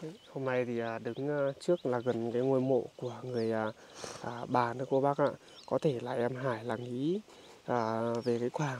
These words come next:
thời gian khi mà hai ông cháu ở với nhau, à, rất là vui vẻ và chăm lo cho nhau từng chút một. <coughs> Thì, à,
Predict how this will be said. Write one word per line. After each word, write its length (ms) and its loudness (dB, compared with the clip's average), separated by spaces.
thời 140 -4
gian 300 2
khi 240 -2
mà 140 0
hai 180 2
ông 160 0
cháu 260 -2
ở 60 -2
với 180 -2
nhau, 280 6
à, 400 0
rất 140 -6
là 100 0
vui 220 2
vẻ 260 -4
và 460 -4
chăm 400 2
lo 140 4
cho 140 -2
nhau 260 4
từng 120 2
chút 180 0
một. 300 8
<coughs> 1200 2
Thì, 180 0
à, 260 0